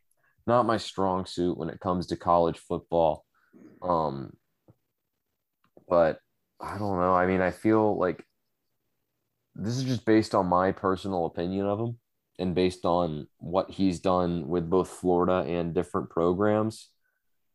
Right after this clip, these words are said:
Um, and this is kind of a, a name that I'm surprised I haven't heard more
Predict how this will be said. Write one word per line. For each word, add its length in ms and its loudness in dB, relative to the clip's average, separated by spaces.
Um, 600 0
and 160 0
this 100 -4
is 120 -4
kind 180 -2
of 60 -2
a, 140 0
a 40 -2
name 280 2
that 100 2
I'm 100 0
surprised 380 0
I 80 4
haven't 220 0
heard 220 -4
more 360 -4